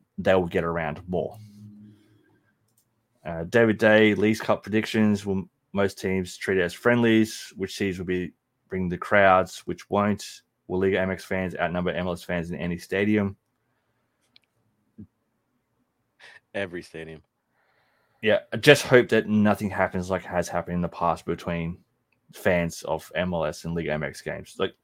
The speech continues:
Speaker 1: go there, enjoy the football, enjoy what it's for. Um, David Day, I want rivalries from the,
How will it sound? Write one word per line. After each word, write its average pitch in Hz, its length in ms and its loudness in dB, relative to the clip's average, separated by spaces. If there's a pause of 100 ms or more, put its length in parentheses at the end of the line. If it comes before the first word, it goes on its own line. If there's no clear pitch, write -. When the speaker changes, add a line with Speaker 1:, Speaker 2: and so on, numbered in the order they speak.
(200)
Speaker 1:
go 143 180 8
there, 131 140 8
enjoy 110 380 4
the 107 80 0
football, 90 380 -4
enjoy 98 280 -2
what 95 140 0
it's 87 120 -12
for. 78 360 -6 (1700)
Um, 90 560 -2
David 107 300 4
Day, 101 100 4
I 104 60 4
want 104 180 4
rivalries 101 320 4
from 95 400 0
the, 92 100 -10